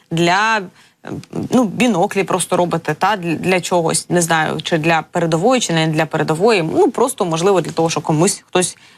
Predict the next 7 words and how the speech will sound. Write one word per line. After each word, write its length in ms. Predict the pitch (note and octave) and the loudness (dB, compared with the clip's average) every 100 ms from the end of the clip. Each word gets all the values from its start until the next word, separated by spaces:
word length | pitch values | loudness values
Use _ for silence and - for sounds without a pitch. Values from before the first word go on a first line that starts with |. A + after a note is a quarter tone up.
| _ | _
кудись 280 | - F#3+ G3 | -2 0 2
далеко 340 | F3 F3+ F#3+ E3 | 2 0 0 -2
хоче 220 | F3 F3 | -2 -2
подивитися, 600 | E3+ D#3+ D3+ D3+ - - | -2 2 0 0 -4 -2
мало 380 | D#3+ G#3+ G#3+ F3 | 0 2 2 0
лі 160 | D#3+ D#3 | 0 -2
що. 220 | - | -4